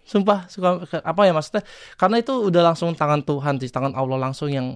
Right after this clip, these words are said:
bener-bener turun tangan, bukan, bukan lagi nasihat dari orang, bukan lagi nasihat dari, karena ketika lu punya masalah apapun itu,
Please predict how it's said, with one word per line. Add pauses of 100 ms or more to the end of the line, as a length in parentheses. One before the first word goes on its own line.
(120)
bener-bener
turun
tangan,
bukan, (260)
bukan
lagi
nasihat
dari
orang,
bukan
lagi
nasihat
dari, (280)
karena (260)
ketika
lu
punya
masalah
apapun
itu,